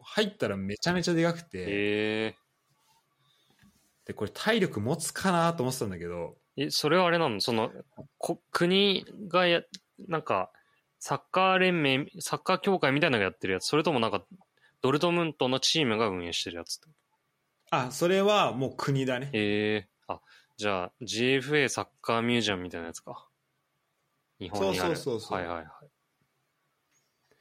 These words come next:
Speaker 1: そう、でも入ったらもう全然なんか疲れ気にならないぐらい、もうめっちゃ面白くて、なんか、
Speaker 2: へー。
Speaker 1: いろいろ見えたんだけど。ちなみにその、J-、え、ジェイエフエーの方行ったことある？
Speaker 2: 行ったことある。
Speaker 1: サッカーミュージアム。
Speaker 2: もう最近行ったわ。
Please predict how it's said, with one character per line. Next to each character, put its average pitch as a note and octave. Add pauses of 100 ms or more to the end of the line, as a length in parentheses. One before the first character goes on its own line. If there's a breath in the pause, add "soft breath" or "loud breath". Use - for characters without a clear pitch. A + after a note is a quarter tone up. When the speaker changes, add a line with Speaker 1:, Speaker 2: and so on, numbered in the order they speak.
(300 soft breath)
Speaker 1:
そ -
う、 G#2
で G#2+
も A2
入 G#3+
っ A3
た C3
ら A2
も G#2
う G2
全 C#3
然 D3+
な D3
ん -
か G#2+
疲 -
れ D3
気 C#3+
に C3
な C#3+
ら D3
な D3+
い D3
ぐ C#3
ら A2+
い、 F#2+
も F2+
う F2+
め F#2+
っ -
ち -
ゃ -
面 D#3
白 D#3
く -
て、 G2+
な F2+
ん -
か、 -
Speaker 2:
へ G2
ー。 G2
Speaker 1:
い -
ろ A2+
い -
ろ A2+
見 A2+
え -
た F2+
ん F2
だ E2
け D#2+
ど。 - (580 loud breath)
ち -
な G3+
み E4+
に A#3+
そ G#3+
の、 D#3+
J-、 F#3
え、 F#3+
ジ F#3+
ェ -
イ C4+
エ -
フ B3
エ -
ー B3
の G3+
方 B2
行 -
っ -
た C#3
こ A#2
と G2+
あ G2
る？ F#2+
Speaker 2:
行 B2
っ A2+
た B2
こ A#2+
と A2
あ G#2
る。 G2
Speaker 1:
サ F#2+
ッ -
カ -
ー F2+
ミ F2+
ュ F#2
ー -
ジ F2
ア -
ム。 C#3+
Speaker 2:
も D#3+
う -
最 E3
近 D#3+
行 D3+
っ -
た B2+
わ。 -